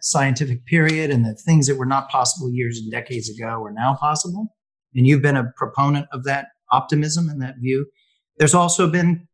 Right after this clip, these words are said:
calls for caution, skepticism, and a certain amount of fear that we may run into some dangerous outcomes, which I'll get to in a moment. I have two questions in this regard. First is, what do you think the dangers and the odds that we may see a chaotic free-for-all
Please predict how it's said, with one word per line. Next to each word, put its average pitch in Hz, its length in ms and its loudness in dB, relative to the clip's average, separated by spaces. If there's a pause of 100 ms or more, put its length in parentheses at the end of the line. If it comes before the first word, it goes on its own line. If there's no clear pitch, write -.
calls 175 400 2
for 151 120 -12
caution, 147 640 0 (640)
skepticism, 156 840 -2
and 131 100 0
a 127 40 -4
certain 202 280 -4
amount 160 220 4
of 139 120 -4
fear 165 260 0
that 156 100 0
we 156 120 -4
may 156 200 -4
run 151 240 0
into 143 220 -4
some 131 460 -2 (180)
dangerous 135 480 2
outcomes, 113 440 -6
which 117 160 -12
I'll 127 100 -6
get 135 240 -8
to 120 360 -4
in 120 120 -8
a 117 40 -6
moment. 120 520 0 (840)
I 151 100 2
have 143 120 -4
two 233 160 4
questions 123 540 -2
in 127 100 -6
this 113 180 -2
regard. 110 400 -8
First 220 360 2
is, 156 380 2 (500)
what 208 160 -2
do 320 60 4
you 269 60 4
think 208 260 0
the 127 80 -2
dangers 117 640 0
and 110 120 -10
the 110 80 -12
odds 123 380 0
that 117 160 -8
we 139 120 2
may 131 200 -2
see 120 280 -2
a 107 60 -4
chaotic 120 560 -2
free-for-all 110 880 -4